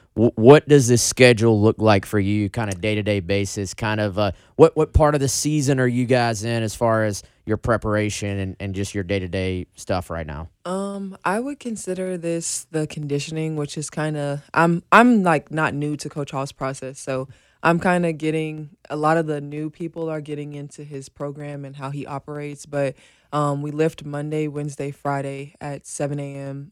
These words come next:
Speaker 2: Um, the girls lift at seven, the boys lift at six A M, and we switch back and forth sometimes. But, uh,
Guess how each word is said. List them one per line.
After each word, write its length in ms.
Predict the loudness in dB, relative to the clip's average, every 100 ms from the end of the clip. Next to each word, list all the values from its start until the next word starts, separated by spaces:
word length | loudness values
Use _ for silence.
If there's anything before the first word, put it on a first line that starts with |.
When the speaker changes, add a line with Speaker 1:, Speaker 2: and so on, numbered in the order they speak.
| -14
Speaker 2:
Um, 480 | -12 -12 -12 -16 -14 -12
the 80 |
girls 300 | 0 2 2
lift 180 | 0 -2
at 140 | -4 -4
seven, 420 | -4 -4 -6 -10
the 80 | -10
boys 240 | -12 -12
lift 160 | -12 -14
at 140 | -14
six 240 | -16 -16 -14
A 140 | -14
M, 140 | -14
and 100 | -16
we 80 | -16
switch 340 | -14 -14 -14 -14
back 200 | -16 -18
and 120 | -18
forth 220 | -18 -18
sometimes. 560 | -20 -20 -16 -16 -18 _
But, 180 | -14
uh, 200 | -12 -14